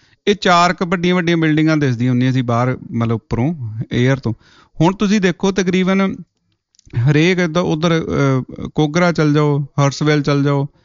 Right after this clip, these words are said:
ਹਨਾ? ਬਲੈਕ ਟਾਊਨ ਦੇਖੋ ਕਿੱਡਾ ਵੱਡਾ ਬਣ ਰਿਹਾ ਸੀ ਬੀ ਡੀ ਦਾ,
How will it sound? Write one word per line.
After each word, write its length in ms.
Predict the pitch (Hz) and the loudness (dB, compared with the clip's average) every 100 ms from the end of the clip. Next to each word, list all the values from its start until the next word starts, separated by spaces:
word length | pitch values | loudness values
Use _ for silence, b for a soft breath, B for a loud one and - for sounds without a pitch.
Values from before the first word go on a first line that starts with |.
| _ _ _ 143 | _ _ _ -2
ਹਨਾ? 180 | 160 175 - _ - | 0 -2 -6 _ -4
ਬਲੈਕ 320 | 127 135 139 - | 0 2 2 0
ਟਾਊਨ 200 | 160 156 | 0 2
ਦੇਖੋ 240 | 147 - 139 | 2 -2 -4
ਕਿੱਡਾ 280 | 147 139 | -2 0
ਵੱਡਾ 300 | 147 151 131 | 0 0 -2
ਬਣ 280 | 131 123 123 | -2 -2 0
ਰਿਹਾ 360 | 123 131 131 123 | 2 2 2 0
ਸੀ 220 | - 123 | 0 0
ਬੀ 120 | 123 | 0
ਡੀ 160 | 120 120 | 0 0
ਦਾ, 240 | 117 113 | 0 -2